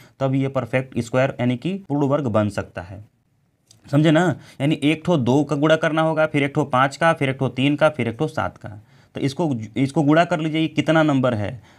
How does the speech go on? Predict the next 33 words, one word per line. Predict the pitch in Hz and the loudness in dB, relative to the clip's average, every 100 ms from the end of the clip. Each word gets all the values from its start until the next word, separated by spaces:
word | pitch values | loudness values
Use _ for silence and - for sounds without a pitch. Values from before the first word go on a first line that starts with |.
| _ 117 | _ -4
तो | 113 113 113 | -2 0 -2
दो | 104 117 131 139 147 | -2 -2 0 2 0
गुणे | 117 117 117 113 | 0 0 0 -2
पाँच | 113 110 110 120 131 113 | -2 0 2 2 0 -2
गुणे | 104 107 107 104 | -2 0 0 0
तीन | - 113 123 123 | -2 0 0 0
गुणे | 107 104 117 | 0 -2 -2
सात, | 113 92 104 | -4 -8 -8
इसका | 104 | -4
गुणा | 117 131 | 2 2
कीजिए, | 135 135 139 160 - - _ | 2 0 -2 -4 -12 -20 _
दो | 110 135 | -6 -4
पच्चे | 131 - - | -2 -2 -2
दस, | 117 117 156 - | 0 0 -2 -4
दस | 110 120 - | -2 -2 -2
तिहाई | 123 120 | -2 -2
तीस | 113 127 165 - - - - | -2 0 0 -2 -16 -18 -2
और | 113 110 | -2 2
तीस | 143 143 | 0 2
सते | 135 127 135 | -2 -2 -4
कितना | 135 139 | -2 -2
होता | 135 135 131 | -2 0 -2
है, | 196 - - - 110 | -4 -6 -18 -6 0
ए, | 113 | 2
दो | 104 127 | 2 0
सौ | 117 123 | 2 0
दस, | 104 92 139 - - | 0 -4 -8 -18 -2
यानी | 143 180 | 0 2
दो | 117 135 151 | 2 2 4
सौ | 202 | 2
दस | 123 95 170 208 - - - | 0 0 2 2 -2 -14 0
का | 135 | 2
मल्टीप्लाई, | 139 143 143 139 120 113 139 | 2 2 0 0 0 0 -4